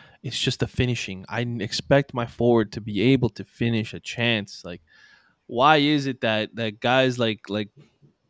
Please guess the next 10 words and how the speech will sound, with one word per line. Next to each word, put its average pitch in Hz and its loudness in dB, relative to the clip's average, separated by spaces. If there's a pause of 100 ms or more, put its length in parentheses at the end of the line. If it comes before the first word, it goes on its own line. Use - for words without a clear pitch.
(640)
Mkhitaryan 127 4
put, - 2
put 127 6
in 117 2
better 113 4
cha-, - -2
like, 117 0 (280)
honestly, 185 8
to 151 4
me, 170 4